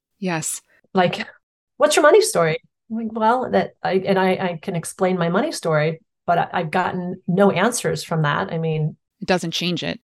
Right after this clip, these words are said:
Speaker 2: it, it literally helped me not at all.
Speaker 1: Yeah. <laughs>
Speaker 2: Um, so, and I've done hypnosis on the money story, and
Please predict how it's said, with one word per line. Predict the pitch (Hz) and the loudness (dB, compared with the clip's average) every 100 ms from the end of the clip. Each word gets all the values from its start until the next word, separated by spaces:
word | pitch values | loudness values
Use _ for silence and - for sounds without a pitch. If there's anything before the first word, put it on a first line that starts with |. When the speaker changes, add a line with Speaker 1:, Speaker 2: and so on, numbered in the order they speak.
| - | -6
Speaker 2:
it, | 160 - | -6 -2
it | - - - _ _ _ - | -2 -2 -8 _ _ _ -12
literally | 185 190 202 - 190 190 | 0 2 4 4 6 6
helped | 185 202 208 - 170 | 6 4 4 -4 0
me | 160 | 2
not | 156 160 156 | 4 4 2
at | 156 | 2
all. | 160 143 143 196 - 151 | 2 4 2 -2 -4 -6
Speaker 1:
Yeah. | 190 190 - - | -4 -6 -4 -2
<laughs> | 247 - - - 784 - - 762 - _ _ _ _ - | -2 -4 -8 -12 -12 -12 -12 -16 -20 _ _ _ _ -2
Speaker 2:
Um, | 185 180 170 - 165 - _ _ | 0 2 -2 -8 -14 -18 _ _
so, | - 196 175 165 - _ | -2 2 2 2 -4 _
and | 214 202 | -4 -2
I've | 214 | 2
done | 220 240 | 2 2
hypnosis | 196 - 170 202 - 262 254 - - | 0 -6 -4 -4 -6 -10 -10 -12 -6
on | 240 233 233 - _ - | -4 -4 -8 -14 _ -8
the | 202 208 | -2 2
money | 208 208 202 | 4 2 0
story, | - 190 196 196 196 | -4 -2 -2 -2 -4
and | 180 165 156 | -4 -6 -8